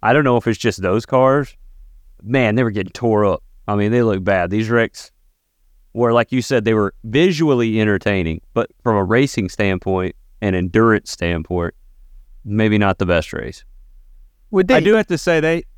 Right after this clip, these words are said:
Speaker 3: they even made the comment, what's amazing about definitely the G T Ps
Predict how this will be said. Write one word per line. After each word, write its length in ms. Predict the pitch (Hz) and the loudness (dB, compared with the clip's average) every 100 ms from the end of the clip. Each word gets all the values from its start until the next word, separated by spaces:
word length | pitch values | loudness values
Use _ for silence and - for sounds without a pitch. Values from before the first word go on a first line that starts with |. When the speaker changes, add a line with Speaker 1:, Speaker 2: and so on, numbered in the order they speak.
| - - | -20 -8
Speaker 3:
they 120 | 156 170 | -2 0
even 180 | 165 | 0
made 180 | 156 147 | 0 -2
the 100 | 131 | -4
comment, 580 | - 135 135 127 113 113 - - - | -2 -2 0 -2 -6 -8 -16 -20 -6
what's 220 | 147 - | -4 -2
amazing 540 | 156 143 160 156 160 | -2 0 0 0 0
about 480 | 151 139 143 135 120 | 0 0 0 -2 -2
definitely 360 | 131 147 147 139 | 0 0 0 -2
the 540 | 127 123 120 113 113 - 131 | 0 0 0 -2 -4 -8 -12
G 200 | 110 143 | -4 -2
T 220 | - 143 | 0 -2
Ps 540 | 113 135 143 165 156 | -2 -2 -2 -2 -6